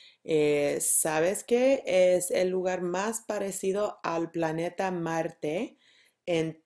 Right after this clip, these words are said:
todo el mundo y que la nasa, ah,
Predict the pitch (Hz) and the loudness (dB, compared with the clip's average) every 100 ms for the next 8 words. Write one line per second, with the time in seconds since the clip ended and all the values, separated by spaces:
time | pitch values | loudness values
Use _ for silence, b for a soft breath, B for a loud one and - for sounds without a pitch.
0 | _ 240 214 208 208 208 190 180 175 175 | _ 2 2 2 0 0 2 2 0 -2
1 | 165 151 185 247 B B B _ 185 175 | -2 -4 -6 -8 B B B _ 0 2
2 | 170 165 160 170 156 156 156 156 156 170 | 2 0 -2 0 2 2 2 0 0 0
3 | 180 - 220 226 240 b b b _ - | 0 2 0 -2 -6 b b b _ -4
4 | 170 160 | 0 0